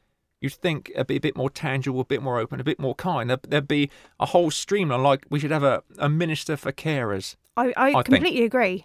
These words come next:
Speaker 1: Yeah, we should have
Speaker 2: We
Speaker 1: a
Speaker 2: do need
Speaker 1: minister for
Speaker 2: someone.
Speaker 1: whatever government, we have a minister for carers, so we can, as someone there fighting our corner. And ideally it would be someone who is a carer. Because
Speaker 2: Mm.
Speaker 1: you hear
Speaker 2: Yeah.
Speaker 1: so much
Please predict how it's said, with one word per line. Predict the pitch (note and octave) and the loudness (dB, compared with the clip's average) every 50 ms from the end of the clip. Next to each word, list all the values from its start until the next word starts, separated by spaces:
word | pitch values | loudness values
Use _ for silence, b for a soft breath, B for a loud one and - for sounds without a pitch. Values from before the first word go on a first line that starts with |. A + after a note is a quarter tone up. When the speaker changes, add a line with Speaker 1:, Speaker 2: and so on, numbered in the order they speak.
| _ | _
Speaker 1:
Yeah, | - C#3 C3+ - - | 2 2 2 4 2
we | C#3+ | 0
should | C#3 - | 2 2
have | E3 C#3 | 4 4
Speaker 2:
We | D3+ | 4
Speaker 1:
a | D3 | 4
Speaker 2:
do | D3+ D#3 D#4 | 4 6 6
need | D4 | 6
Speaker 1:
minister | B3 G3 G3+ F3+ D#3 - G#3+ | 6 6 4 4 2 0 0
for | - | 0
Speaker 2:
someone. | G#3 G3+ G3+ G#3 F3 | 0 0 -2 -2 0
Speaker 1:
whatever | D3 F3+ - F3+ F#3 E3+ E3+ | 0 2 4 4 4 4 2
government, | C#3+ D#3 C3 C3+ B2+ | 2 0 0 0 0
we | A#2 | -2
have | A2+ B2 | -4 -2
a | C3 | -2
minister | C#3 D3+ E3+ E3+ D3+ - D3 C#3 | -2 -2 -2 -2 -4 -6 -6 -6
for | D3+ | -6
carers, | D3 - D3 C3+ A#2 A2+ | -2 0 2 2 2 2
so | - - C3 | 0 -4 -4
we | A#2+ C3+ - | -4 -4 -4
can, | C#3+ C#3+ - - | -4 -6 -4 -2
as | C#3+ C3+ - b b b b b b b | -2 -4 -4 b b b b b b b
someone | - - G#3 F3+ E3+ E3+ D#3+ D#3 D#3 D3+ | -2 0 2 4 4 4 2 2 2 2
there | D#3+ D#3 C#3+ A#2+ A#2+ A#2+ - b b b b b | 4 4 6 6 4 4 2 b b b b b
fighting | _ - - E3+ C#3+ C#3 D3 - D3+ C#3 - | _ -2 0 2 2 2 0 0 -2 0 2
our | C3+ B2+ A#2+ | 2 2 2
corner. | - - D#3+ D3 B2+ G#2+ G2+ F#2 F2+ - - | 2 0 0 0 0 0 -2 -4 -4 -4 -4
And | - A#2+ C3 | -2 0 2
ideally | C#3 C#3+ C3+ D3+ D3+ D3 | 4 4 4 4 2 2
it | C3 | 2
would | G#2 B2 | 0 0
be | - C3 | -2 -4
someone | B2+ - - D#3 C3+ C3 C#3 C3+ b b b b | -4 -2 -2 0 0 0 0 -2 b b b b
who | - F3+ G3 F#3+ | -2 0 2 2
is | F#3 - | 2 0
a | F#3+ | -2
carer. | - - A3+ C#4 C#4 A#3+ D#3 - - b b b b b b b _ - | -4 -4 -4 -4 -2 -2 -4 -4 -6 b b b b b b b _ -8
Because | - E3 D#3 D#3 | -2 -2 0 0
Speaker 2:
Mm. | D#3 | 0
Speaker 1:
you | A3+ A#3+ - | -2 -2 0
hear | A#3 A3 | 0 0
Speaker 2:
Yeah. | G3+ | 0
Speaker 1:
so | F#3 - A#3 G#3 | 0 0 0 0
much | G3 - - - | 0 0 0 -2